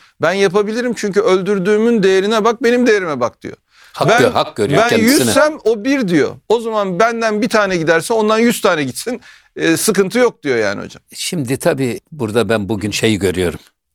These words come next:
Speaker 2: E, şimdiki, e, Gazze canavarı, Gazze kasabı adam, aynen Firavun'u görüyorum ben.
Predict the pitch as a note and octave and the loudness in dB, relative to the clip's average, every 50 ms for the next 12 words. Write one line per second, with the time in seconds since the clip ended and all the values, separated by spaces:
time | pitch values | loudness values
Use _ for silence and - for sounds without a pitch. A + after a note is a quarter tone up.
0 | _ _ _ _ _ _ _ _ _ _ _ - G#2 F#2 F2+ - - - G#2+ F#2+ | _ _ _ _ _ _ _ _ _ _ _ -10 -8 -8 -6 -4 -4 -4 -4 -4
1 | F#2 - - - G#2+ G2+ F#2 - - - - F#2+ F2+ _ - - G2 F#2 F#2 F#2 | -6 -6 -4 -2 -2 -2 -2 -4 -10 -14 -14 -14 -14 _ -4 -2 -2 0 0 0
2 | F2 - F#2+ F#2 F#2 F2+ E2+ F2 E2+ D2+ E2 E2 - E2+ D#2+ E2 F2+ E2+ - - | 0 0 -2 -2 0 0 0 0 -2 -2 -2 -2 -2 -2 0 -2 -6 -8 -6 -6
3 | F2+ - - - E2+ E2 F2 - - _ _ _ _ _ _ _ _ _ _ _ | -6 -4 -4 -4 -6 -6 -6 -8 -10 _ _ _ _ _ _ _ _ _ _ _
4 | _ _ - A2+ G2 F#2 A2 D3+ - - _ _ _ _ _ _ D3 D3 B2 G2+ | _ _ -2 -2 0 0 0 -2 -4 -10 _ _ _ _ _ _ 0 0 0 0
5 | A2 C#3+ D3+ C3 - - B2 A2 A2 G#2+ G2 G2+ G2+ E2+ F2+ E2 D#2+ D#2+ D#2+ D#2 | 0 -2 -2 -2 -4 -4 -2 -2 0 -2 -2 -2 -4 -4 -6 -6 -6 -8 -8 -10
6 | D2 D2+ D2 C#2+ | -10 -12 -14 -14